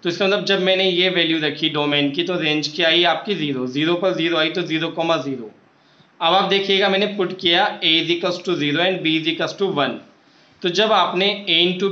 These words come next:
B फाइंड किया, तो A into B कितना आया बच्चों आपका, आप ध्यान से देखिए, ज़ीरो into वन यानी ज़ीरो, लेकिन जब आपने ज़ीरो प्लस वन किया यानी A प्लस B तो वन आया, तो ज़ीरो पर वन। देखिए स्टूडेंट्स, ज़ीरो पर ज़ीरो आ रही है एक बारी में, जो ज़ीरो पर एक बार क्या आ रही है, वन।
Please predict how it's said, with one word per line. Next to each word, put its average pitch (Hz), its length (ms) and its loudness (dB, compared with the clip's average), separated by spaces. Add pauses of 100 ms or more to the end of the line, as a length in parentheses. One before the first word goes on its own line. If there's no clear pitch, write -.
B 190 120 2
फाइंड 156 400 0
किया, 135 180 -2
तो 156 360 -8
A 165 60 2
into 170 340 0
B 190 140 -2
कितना 180 300 -2
आया 165 160 2
बच्चों 165 280 -2
आपका, 156 240 0
आप 156 120 0
ध्यान 143 220 0
से 143 100 -10
देखिए, 156 520 -4 (320)
ज़ीरो 160 320 2
into 175 160 0
वन 185 200 2
यानी 190 240 4
ज़ीरो, 131 340 -2
लेकिन 147 300 -2
जब 180 120 0
आपने 170 300 0
ज़ीरो 156 240 -2
प्लस 165 340 -4
वन 156 200 -4
किया 160 140 2
यानी 165 240 -2
A 156 100 -4
प्लस 156 260 -4
B 160 160 -4
तो 180 100 -4
वन 147 200 -2
आया, 113 260 -6 (540)
तो 175 80 0
ज़ीरो 180 300 2
पर 190 240 2
वन। 120 220 -2 (480)
देखिए 170 360 0
स्टूडेंट्स, 196 500 -2
ज़ीरो 156 360 0
पर 185 520 -2
ज़ीरो 151 340 0
आ 165 120 4
रही 175 200 2
है 180 80 2
एक - 80 -10
बारी 175 220 2
में, 185 160 2
जो 185 180 0
ज़ीरो 156 240 -2
पर 165 180 -2
एक 165 140 -2
बार 165 120 0
क्या 165 160 0
आ - 20 2
रही 175 100 2
है, 202 140 0
वन। 131 220 -2